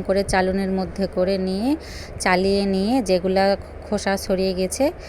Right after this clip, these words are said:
সেগুলো হচ্ছে নিচে পড়ে গেছে, আর বাকি যেগুলো গোটা থাকে সেগুলো উপরে এই যেভাবে থেকে যায়। পরে আবার সেগুলোকে হচ্ছে গেদুবু আলাদা করে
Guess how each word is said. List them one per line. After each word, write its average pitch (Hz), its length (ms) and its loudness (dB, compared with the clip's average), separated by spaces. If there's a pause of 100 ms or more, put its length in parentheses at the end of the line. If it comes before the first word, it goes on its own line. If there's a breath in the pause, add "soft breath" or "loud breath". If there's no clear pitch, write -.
(340 loud breath)
সেগুলো 202 380 -2
হচ্ছে 202 280 -4
নিচে 196 240 -2
পড়ে 190 300 2
গেছে, 185 320 -2
আর 226 80 2
বাকি 180 320 -2
যেগুলো 208 360 0
গোটা 175 260 -2
থাকে 190 320 -4
সেগুলো 190 420 -2
উপরে 185 280 -2
এই 196 140 0
যেভাবে 185 400 0
থেকে 185 340 -4
যায়। 262 220 2 (480 loud breath)
পরে 208 340 2
আবার 220 280 2
সেগুলোকে 208 640 -2
হচ্ছে 196 320 -4
গেদুবু 190 420 -2 (100)
আলাদা 180 440 2
করে 190 260 0